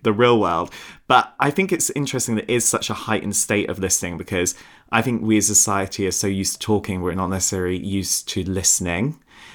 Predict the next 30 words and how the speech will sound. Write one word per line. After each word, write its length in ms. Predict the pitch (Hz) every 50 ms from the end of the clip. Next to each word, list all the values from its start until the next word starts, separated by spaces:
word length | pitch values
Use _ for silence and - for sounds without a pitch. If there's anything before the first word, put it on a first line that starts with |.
| - - _ _ 107
Um, 360 | 104 101 101 101 98 101 - -
and 120 | 104 104
I 80 | 107 107
think 140 | 120 117 -
our 120 | 95 107
conversation, 560 | - 117 107 107 101 - - 104 98 - 101
especially 380 | 92 - - 110 101 - - 98
around 100 | 92 95
mental 220 | 95 95 - 98
health, 240 | 92 101 95 92 -
focus 220 | - 95 82 - -
on 120 | 95 95
talking, 340 | - 110 107 101 - 101 90
but 120 | 92 92
not 60 | - -
necessarily 300 | 92 - - 92 92 92
listening 380 | 92 95 - - - 92 90
to 160 | 80 82 - 87
others 340 | 90 82 87 85 85 -
and 80 | 90 90 90
listening 340 | 95 - - 95 87 85 87
what, 200 | 87 82 - -
to 140 | - 87
other 180 | - 92 - 87
people's 340 | 78 - 92 85 90 90 -
points 320 | - - 92 - - -
of 40 | -
view 140 | 92 90 87
as 160 | 82 80 -
well. 380 | 98 85 80 73 71 78 -